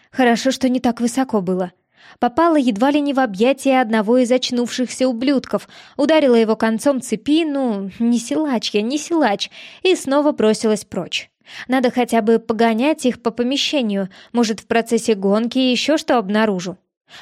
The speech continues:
Обнаружила, мгм, открывающуюся дверь и входящего к нам ещё одного бандита,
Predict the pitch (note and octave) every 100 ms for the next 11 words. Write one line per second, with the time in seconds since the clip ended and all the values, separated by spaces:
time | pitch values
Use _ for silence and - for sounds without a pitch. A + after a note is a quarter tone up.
0 | - E4 E4 C#4+ A#3+ B3 B3 B3 A#3+ A3+
1 | F3+ G3 B3+ - - E4 - E4+ D4+ C#4
2 | B3+ C#4 C4 D4 A#3 G#3 F#3 - - A#3
3 | - G3+ G3 B3+ B3 G#3+ G3+ G3 G#3 G3+
4 | A#3+ D#4 D4 B3 - A3+ B3+ A3+ A3 G3+
5 | G#3 A3 A#3 A#3 A#3+ A3+ F3+